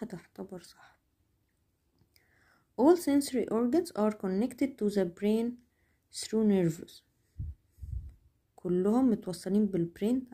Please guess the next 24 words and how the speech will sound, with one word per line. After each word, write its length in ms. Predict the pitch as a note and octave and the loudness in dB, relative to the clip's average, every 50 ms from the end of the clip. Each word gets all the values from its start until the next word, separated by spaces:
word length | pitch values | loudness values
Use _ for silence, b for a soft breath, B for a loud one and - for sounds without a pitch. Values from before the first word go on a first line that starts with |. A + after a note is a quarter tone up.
| - | -20
في 160 | E3 - - E3+ | -20 -16 -6 -2
النيرفز. 580 | E3+ F3 E3+ D#3+ D#3 D#3+ - - - - _ _ _ _ _ _ _ _ _ _ _ _ _ _ _ _ _ _ _ _ _ _ _ _ | 0 0 0 0 -2 -6 -10 -12 -20 -20 _ _ _ _ _ _ _ _ _ _ _ _ _ _ _ _ _ _ _ _ _ _ _ _
بصوا 300 | F3 G3 F#3+ - - G#3+ | -6 -6 -6 -2 0 2
من 60 | G#3 | 2
الآخر 360 | F#3+ - - - - - G#3 | 2 2 -2 -4 -4 -6 -8
السؤال 380 | - E3+ - - - - G3 F#3+ | -8 -8 -10 -6 -2 -2 0 0
ده 80 | F#3 F3+ | 0 0
على 140 | E3+ E3 | 0 0
البرين، 440 | D#3+ D#3 - - - D3 C#3 C3+ - _ _ _ _ _ _ _ _ _ _ _ _ _ _ _ _ _ _ _ _ | 0 -2 -2 -6 -8 -8 -8 -8 -12 _ _ _ _ _ _ _ _ _ _ _ _ _ _ _ _ _ _ _ _
يبقى 300 | E3 D#3+ - - E3 F#3+ | -16 -8 -2 0 0 0
هكتب 240 | G3+ - - G3+ E3+ | 0 0 -2 -4 -4
السطر 380 | E3+ E3+ - G3+ G3+ - F#3+ F#3+ | -4 -2 -2 -4 -2 0 0 0
الوحيد 400 | F3+ E3+ F3 E3+ - G#3+ G3 G3 | 0 0 -2 -2 -2 -2 0 0
اللي 120 | F3+ F3+ | 0 0
أنا 120 | F#3+ F#3+ | -2 -4
حافظه 380 | E3 - F#3+ F3+ F3 E3+ F3 F3 | -4 -6 -6 -6 -6 -6 -4 -2
على 80 | E3 D#3+ | -2 -2
البرين. 320 | D3+ - - B2+ - - b b b b b b b b b _ _ E3 | -4 -4 -8 -8 -8 -10 b b b b b b b b b _ _ -8
Because 320 | E3+ E3+ - G3+ G#3+ G#3 | -8 0 4 4 4 4
brain 440 | G#3 - _ F#3 G3+ G#3 A3 A3 A3 G#3+ - _ _ _ _ _ _ - E3+ | 2 -6 _ 0 0 0 2 0 -2 -6 -10 _ _ _ _ _ _ -6 -6
is 140 | E3 - F3 | -4 -2 -2
main 280 | F3+ G3 G#3+ A3 A3+ A3 - - - _ _ _ _ _ _ _ _ _ _ _ - | 0 2 4 4 2 0 -4 -10 -20 _ _ _ _ _ _ _ _ _ _ _ -6
control، 680 | F#3+ F#3 F3+ F3 E3+ - - G3 G3+ G#3+ A3+ A#3+ A#3+ A#3+ - - _ _ _ _ _ _ _ - | -6 -4 -4 -6 -8 -4 0 4 4 6 6 4 2 0 -4 -16 _ _ _ _ _ _ _ -4
control 1500 | - F#3+ F#3 E3+ D#3 D#3+ - _ _ _ _ _ _ _ - - - - - E3+ D#3+ E3+ F3+ F#3 G3 G#3 A3 B3 C#4 | -2 0 0 0 -2 -2 -8 _ _ _ _ _ _ _ -20 -20 -14 -4 -2 0 0 2 2 4 4 6 6 6 4